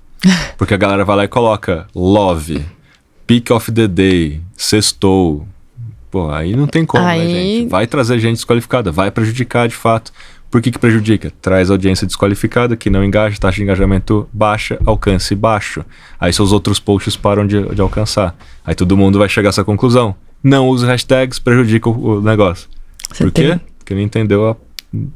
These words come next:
Speaker 2: lógica.
Speaker 1: <laughs> Exatamente. Rafa, pra gente, um pouco antes da gente ir pro nosso quadro final, a gente falou de algumas maneiras de usar as, as hashtags de maneira estratégica,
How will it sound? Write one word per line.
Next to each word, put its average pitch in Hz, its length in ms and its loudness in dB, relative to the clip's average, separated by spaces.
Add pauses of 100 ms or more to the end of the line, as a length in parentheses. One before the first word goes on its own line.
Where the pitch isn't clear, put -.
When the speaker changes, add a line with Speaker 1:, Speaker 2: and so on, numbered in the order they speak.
Speaker 2:
lógica. - 480 -4 (200)
Speaker 1:
<laughs> - 180 -4
Exatamente. 180 1040 -2 (760)
Rafa, 208 580 0 (220)
pra 233 180 0
gente, 254 360 -2 (380)
um 202 80 0
pouco 240 260 -2
antes 208 200 -2
da 196 80 0
gente 196 300 2
ir - 20 -2
pro 185 260 2
nosso 175 300 0
quadro 208 280 -2
final, 190 540 2 (340)
a - 60 -2
gente 185 220 2
falou 208 280 0
de 190 80 -4
algumas 202 400 -2
maneiras 196 640 -4
de 175 540 -8
usar 170 640 0
as, - 400 -10
as - 320 -2
hashtags 170 760 -2 (260)
de 185 120 2
maneira 196 240 0
estratégica, 214 1000 -2